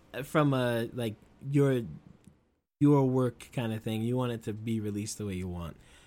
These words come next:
Uh, but I don't know if it's Sony making this happen. I don't know if it's, uh, Naughty Dog making this happen. I don't know if it's, I, I don't know which end of it.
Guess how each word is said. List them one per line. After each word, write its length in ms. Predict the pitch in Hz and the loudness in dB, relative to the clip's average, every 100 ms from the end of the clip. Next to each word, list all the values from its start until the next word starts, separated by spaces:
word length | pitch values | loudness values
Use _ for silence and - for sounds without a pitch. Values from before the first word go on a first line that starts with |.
| _ _ - | _ _ -6
Uh, 300 | 104 104 87 | -2 -2 -2
but 320 | 131 170 - | 4 4 4
I 80 | 170 | 2
don't 280 | 180 240 - | 2 0 2
know 260 | 190 185 | 2 4
if 180 | 135 139 | 2 0
it's 160 | 113 - | 0 2
Sony 460 | 165 185 185 180 175 | 4 4 6 4 4
making 360 | 156 156 160 | 2 2 4
this 140 | 147 - | 2 2
happen. 380 | 131 120 - 113 | 2 0 0 2
I 80 | |
don't 220 | 113 135 131 | 4 4 4
know 200 | 127 117 | 4 2
if 120 | 117 | 2
it's, 420 | 104 104 - - | -2 -2 -6 -6
uh, 440 | 104 101 92 87 92 | -4 -4 -2 -4 0
Naughty 380 | 120 135 131 | 4 4 4
Dog 320 | 123 117 117 113 | 4 4 4 2
making 320 | 110 110 107 | 0 0 0
this 120 | 107 | 0
happen. 520 | 101 101 - 101 101 - - - _ _ - | 0 -2 -2 -2 -2 -6 -20 -20 _ _ 0
I 20 | |
don't 220 | 120 117 | 2 4
know 300 | 113 117 113 | 4 4 4
if 240 | 107 110 - | 2 0 2
it's, 840 | 107 101 95 - - - - - _ _ _ _ _ _ _ _ - | 2 2 0 -4 -4 -6 -8 -12 _ _ _ _ _ _ _ _ -2
I, 220 | 127 117 | 0 2
I 80 | 135 | 4
don't 200 | 143 151 | 6 6
know 140 | 139 | 8
which 240 | 127 135 - | 8 6 2
end 260 | 127 123 113 | 0 2 2
of 160 | 98 | 0
it. 140 | 87 | -2